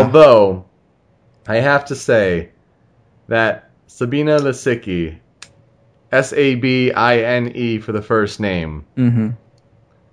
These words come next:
Speaker 1: everyone on E S P N, and, you know, it's where I've, you know, heard the name and saw the highlights and the
Speaker 2: Mm-hmm.
Speaker 1: replays and all that stuff.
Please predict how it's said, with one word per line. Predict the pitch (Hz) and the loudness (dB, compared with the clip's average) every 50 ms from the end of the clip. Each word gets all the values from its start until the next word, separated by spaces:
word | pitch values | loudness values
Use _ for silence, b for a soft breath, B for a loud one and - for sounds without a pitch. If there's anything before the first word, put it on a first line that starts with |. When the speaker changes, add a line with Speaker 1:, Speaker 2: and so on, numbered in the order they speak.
| _ _ _ _ _ _ _ _ _ - | _ _ _ _ _ _ _ _ _ -4
Speaker 1:
everyone | - 160 196 202 208 233 240 240 240 226 208 202 196 190 190 185 180 180 185 185 185 175 175 - _ _ _ _ _ _ _ _ _ _ _ _ - | -2 0 0 0 0 0 0 2 2 4 4 4 6 6 4 4 4 2 2 2 0 -2 -4 -8 _ _ _ _ _ _ _ _ _ _ _ _ -6
on | 123 131 135 | -4 -4 -2
E | 143 147 143 139 | 0 2 4 4
S | 131 120 - - | 2 2 -2 -6
P | - 135 120 110 | -4 -2 0 0
N, | 101 98 95 92 90 90 90 85 | 0 0 0 -2 -2 -2 -4 -4
and, | 71 95 98 92 92 95 95 95 - - - | -6 -8 -8 -8 -6 -8 -8 -8 -10 -10 -10
you | 110 | -6
know, | 101 92 90 90 87 87 - _ _ _ _ _ _ _ _ _ - - | -4 -4 -4 -4 -6 -8 -12 _ _ _ _ _ _ _ _ _ -20 -20
it's | - 113 - - | -18 -18 -14 -6
where | 110 110 113 113 110 110 | -2 2 4 4 4 4
I've, | 107 104 98 92 92 104 | 4 2 0 -2 -4 -6
you | 104 | -4
know, | 98 90 | -4 -4
heard | 87 92 113 110 104 101 98 92 90 87 | -2 0 0 2 2 2 0 -2 -2 -2
the | 107 | 0
name | 104 107 104 101 101 | 0 2 2 0 -2
and | 98 92 | -2 -2
saw | - 113 104 104 104 | 0 4 4 6 6
the | 98 95 | 4 2
highlights | 98 104 107 104 98 90 87 90 87 87 - - - | 2 2 2 2 2 0 0 -2 -2 -4 -6 -8 -8
and | 92 90 92 | -8 -6 -2
the | |
Speaker 2:
Mm-hmm. | 90 131 131 127 120 123 123 101 | 2 2 4 4 4 4 2 2
Speaker 1:
replays | 92 90 90 87 | 0 -2 -2 -4
and | 95 92 | -4 -4
all | 90 90 87 | -2 -2 -4
that | 87 | -4
stuff. | - - 95 85 80 80 - | -4 -4 -2 -2 -2 -4 -8